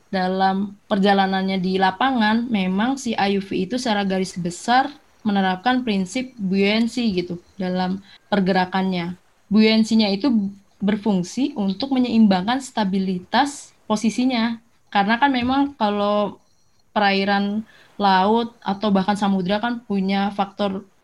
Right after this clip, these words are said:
fenomena gelombang yang besar gitu ya, Lik, ya. Apalagi ketika nanti ada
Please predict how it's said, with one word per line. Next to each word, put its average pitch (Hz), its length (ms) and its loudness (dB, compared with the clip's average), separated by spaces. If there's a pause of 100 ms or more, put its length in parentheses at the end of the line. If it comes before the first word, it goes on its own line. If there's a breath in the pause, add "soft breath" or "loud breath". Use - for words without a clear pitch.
fenomena 214 560 2
gelombang 196 420 2
yang 196 300 0
besar 208 320 0
gitu 196 240 -4
ya, - 20 -4
Lik, 180 220 -6
ya. 185 160 -2
Apalagi 190 400 -4
ketika 196 400 -4
nanti 202 560 -2
ada 185 580 0